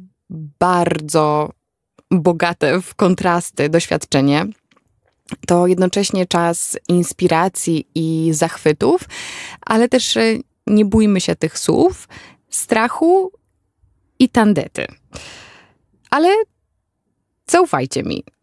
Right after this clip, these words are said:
ja jak co miesiąc wybrałam dla Was to, co moim zdaniem najlepsze i tym samym zapraszam Was do moich polecajek lipca. Zanim przejdę do mojej dosyć długiej i zróżnicowanej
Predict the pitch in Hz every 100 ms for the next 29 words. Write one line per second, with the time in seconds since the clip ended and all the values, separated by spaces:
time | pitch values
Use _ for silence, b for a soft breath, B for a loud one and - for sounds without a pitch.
0 | _ - 208 233 311 294 247 - 202 190
1 | 202 - 202 208 - - _ 185 185 180
2 | 185 180 175 170 160 165 170 - - -
3 | _ - 170 170 170 - - - - 165
4 | 165 170 175 165 175 175 165 156 147 -
5 | - - 262 311 B B B - 233 240
6 | - 220 - 175 175 175 170 - 160 156
7 | 160 151 156 156 - 147 147 151 143 147
8 | 147 - 185 175 - 143 143 156 151 -
9 | - - - _ _ B B B B B
10 | B _ 175 180 226 233 180 - 160 156
11 | 151 165 214 196 180 175 175 165 180 175
12 | 180 160 170 196 185 175 175 - - 165
13 | 160 156 160 - - 165 190 233 214 196
14 | 180 175 175 170 170 170